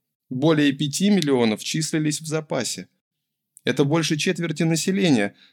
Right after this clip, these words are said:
не говоря уже о том, что почти все граждане когда-либо проходили базовую военную подготовку.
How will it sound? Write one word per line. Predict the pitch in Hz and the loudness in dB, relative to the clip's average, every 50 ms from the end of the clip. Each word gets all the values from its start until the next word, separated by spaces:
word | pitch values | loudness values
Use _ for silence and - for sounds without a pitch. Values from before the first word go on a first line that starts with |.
| - | -2
не | - 127 123 | 2 2 4
говоря | 120 131 131 139 139 143 139 127 | 4 6 4 6 6 4 4 2
уже | 117 117 127 117 | 2 2 0 0
о | 113 | 0
том, | - - - 185 151 110 - _ _ | 0 2 2 2 2 2 0 _ _
что | - - - 143 | -16 -8 -6 -2
почти | - 151 143 147 - - 160 | 0 0 -2 -2 -2 -4 -4
все | 147 - - 180 175 | -4 -4 -2 0 0
граждане | 135 123 131 156 190 196 165 151 139 120 107 | 0 2 2 2 4 4 4 2 2 2 2
когда-либо | 92 120 110 117 123 156 175 175 156 135 123 | 0 -2 -4 0 2 2 4 4 2 0 -2
проходили | - 117 110 - 123 117 123 151 165 156 151 - - | -4 -4 -6 -2 -4 -2 -2 0 0 0 -2 -4 -4
базовую | - 117 120 131 135 127 127 143 156 160 156 147 | -8 0 2 4 4 4 4 2 0 -2 -2 2
военную | 135 131 127 131 131 127 131 135 135 135 | 2 2 4 4 4 4 4 2 2 0
подготовку. | 151 143 147 147 - - - - 160 - - - 156 - | 0 -2 0 0 -2 -2 -2 -4 -4 -4 -6 -18 -20 -20